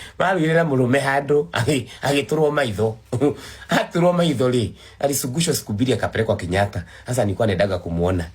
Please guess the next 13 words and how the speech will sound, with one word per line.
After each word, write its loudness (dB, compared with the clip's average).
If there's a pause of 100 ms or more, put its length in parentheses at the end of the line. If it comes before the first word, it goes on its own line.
(440)
Hizo, 2
hizo 2
lift -2
mnapandaga 0
kama 0 (800)
unapanda 2
unasikia 0
kama 0
iko 0
na 4
mwenyiginyigi 2
maguru, 0
unasikia -2